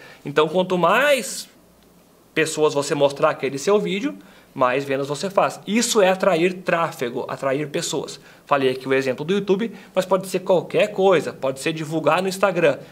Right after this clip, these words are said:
Você faz uma divulgação lá, qual que é o seu principal foco a partir dali? Atrair muitas pessoas pra seguir o seu Instagram, pra aí você conseguir divulgar cada vez mais os seus produtos.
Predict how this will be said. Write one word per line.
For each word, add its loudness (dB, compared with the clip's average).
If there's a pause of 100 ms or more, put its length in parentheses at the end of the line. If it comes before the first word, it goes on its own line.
(180)
Você -10
faz 0
uma 0
divulgação 0
lá, 2 (220)
qual 4
que -4
é 6
o 0
seu 0 (320)
principal 0
foco 0
a -6
partir 0
dali? 2 (440)
Atrair 2
muitas 2
pessoas 0
pra -2
seguir -4
o -2
seu -2
Instagram, 0 (300)
pra 4
aí 2
você -2
conseguir -8 (880)
divulgar -2
cada 0
vez -4
mais -2
os -6
seus -6
produtos. -4